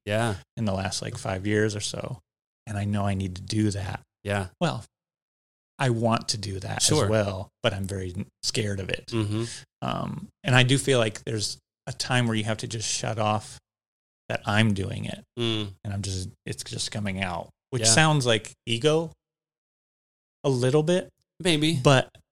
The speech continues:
Speaker 1: I don't
Speaker 2: in my
Speaker 1: hear it that
Speaker 2: mind, it's
Speaker 1: way.
Speaker 2: ego to keep yourself from doing that.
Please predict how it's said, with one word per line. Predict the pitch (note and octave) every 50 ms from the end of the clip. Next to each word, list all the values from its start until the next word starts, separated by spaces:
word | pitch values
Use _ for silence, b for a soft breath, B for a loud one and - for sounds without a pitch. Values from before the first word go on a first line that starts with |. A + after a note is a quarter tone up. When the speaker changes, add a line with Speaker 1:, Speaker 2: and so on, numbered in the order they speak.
| _ _ _ -
Speaker 1:
I | C#3+ D#3+
don't | F3 D#3+ -
Speaker 2:
in | E3 D#3
my | D#3 D3+ D3
Speaker 1:
hear | C#3 C3+
it |
that | C#3+
Speaker 2:
mind, | D#3+ F3 F3 E3 D3
it's | C3+ A2 G#2+ G#2+
Speaker 1:
way. | A#2
Speaker 2:
ego | C#3 C3+ C3 B2 C3 B2 A#2
to | A2 A2
keep | - - - - A#2 G#2 -
yourself | A#2 A2+ A2 - - - D3+ C#3 -
from | - - - -
doing | - D#3+ - - - -
that. | C#3+ C#3